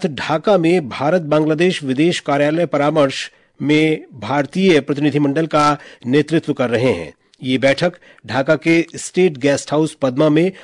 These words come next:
आज दिन में ग्यारह बजे शुरू हुई। श्री मिस्री आज सुबह लगभग साढ़े आठ बजे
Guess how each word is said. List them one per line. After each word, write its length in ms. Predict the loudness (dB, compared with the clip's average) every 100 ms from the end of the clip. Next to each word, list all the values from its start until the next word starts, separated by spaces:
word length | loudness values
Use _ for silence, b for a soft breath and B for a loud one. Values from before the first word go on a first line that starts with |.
| B -8
आज 320 | -2 -2 -2
दिन 200 | 0 0
में 220 | 2 0
ग्यारह 220 | 2 2 0
बजे 200 | -2 -2
शुरू 220 | -4 -2
हुई। 260 | -4 -6 _ b b
श्री 220 | -6 0
मिस्री 320 | 0 0 0 2
आज 180 | 2
सुबह 320 | 0 0 0 2
लगभग 360 | 0 0 0
साढ़े 300 | -2 -2 0
आठ 180 | 0 0
बजे 380 | -2 0 0